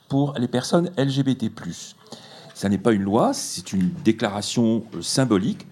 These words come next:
mais quand même, le symbole a bien fonctionné, puisque quatre cent quatre-vingt-douze voix ont été pour, cent quarante et une contre, et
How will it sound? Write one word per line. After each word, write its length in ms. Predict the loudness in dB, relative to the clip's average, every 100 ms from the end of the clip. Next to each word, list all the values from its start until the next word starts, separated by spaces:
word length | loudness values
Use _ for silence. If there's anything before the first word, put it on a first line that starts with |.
| -2
mais 100 | 0
quand 160 | 0
même, 280 | 0 0 -2 -4 -14 -10
le 120 | 0 0
symbole 580 | 0 0 2 4 2 -2 -16 -12 -6
a 80 | -2
bien 340 | 2 2 0 -8 -4
fonctionné, 600 | -2 0 0 2 2 2
puisque 400 | -2 -2 -2 -2
quatre 240 | -4 -6 -12
cent 240 | -6 -6
quatre-vingt-douze 760 | -6 -6 -2 -2 0 -2 -4 -8
voix 480 | -2 2 2 0 -2
ont 100 | -4
été 480 | -2 -4 -2 -2 -2
pour, 640 | -4 -4 0 4 4 2
cent 160 | -4 -4
quarante 360 | -2 0 0
et 60 | 0
une 220 | 0 0
contre, 560 | -2 2 2 2 -4 -10 -20 -18 0
et 220 | 0